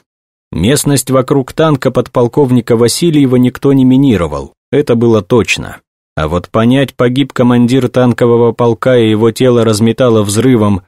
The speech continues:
или его утащили немцы, или он сам ушел к ним, сложнее.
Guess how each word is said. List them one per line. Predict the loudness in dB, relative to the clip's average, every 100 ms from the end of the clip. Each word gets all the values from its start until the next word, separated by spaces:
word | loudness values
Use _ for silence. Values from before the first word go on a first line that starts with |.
| _ -2
или | 0 2
его | 2 2 0
утащили | 0 -2 -2 -2 0 2
немцы, | 2 0 -2 -4 -10 -16 _ -4
или | 0
он | 0 0
сам | -2 -2 -4
ушел | -6 -6 -8 -8
к | -8
ним, | -8 -8 -12 _ _ _
сложнее. | -10 -4 -2 0 0 0 -2 -6 -10